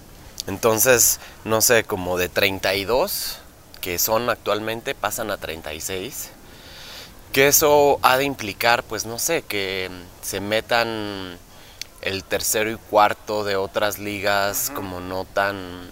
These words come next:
Speaker 1: importantes,
Speaker 2: Sí,
Speaker 1: o que
Speaker 2: como
Speaker 1: eso, esos repechajes que empiezan con meses de antelación.
Speaker 2: Pero ya habían, o sea, ya habían inventado como, eh, ya inventaron esta tercera copa, ¿no? La Confederations Cup, o ¿cómo se llama?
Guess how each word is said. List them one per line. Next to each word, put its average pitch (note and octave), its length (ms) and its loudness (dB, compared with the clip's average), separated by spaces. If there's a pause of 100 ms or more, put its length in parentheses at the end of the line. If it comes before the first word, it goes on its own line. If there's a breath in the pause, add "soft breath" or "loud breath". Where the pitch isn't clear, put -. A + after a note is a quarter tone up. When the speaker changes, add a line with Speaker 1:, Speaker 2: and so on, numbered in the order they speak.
(120)
Speaker 1:
importantes, F#2+ 800 -4
Speaker 2:
Sí, A#2 60 0
Speaker 1:
o G#2+ 100 -6
que G#2 280 0
Speaker 2:
como A#2+ 120 -4
Speaker 1:
eso, C#3 240 2
esos C3+ 240 0
repechajes A2 600 -4
que - 80 -8
empiezan G2+ 540 -4
con F2+ 280 -8
meses F#2+ 340 -6
de F#2+ 80 -4
antelación. F2+ 720 -8
Speaker 2:
Pero F#3+ 140 0
ya A3 140 2
habían, C#4+ 260 2
o F3 80 -4
sea, E3 220 2
ya F3+ 180 0
habían D#4 240 -2
inventado F3 540 0
como, C3+ 260 -10
eh, C#3 100 -10 (340)
ya D#3+ 100 0
inventaron F3+ 480 -4
esta E3 200 0
tercera C#3+ 500 2
copa, - 360 -2
¿no? C#3+ 220 -10 (960)
La A#2+ 200 -4
Confederations B2+ 960 -4
Cup, A#2 400 -2
o A2+ 80 -12
¿cómo D#3+ 220 -6
se C3+ 140 -4
llama? B2 240 -6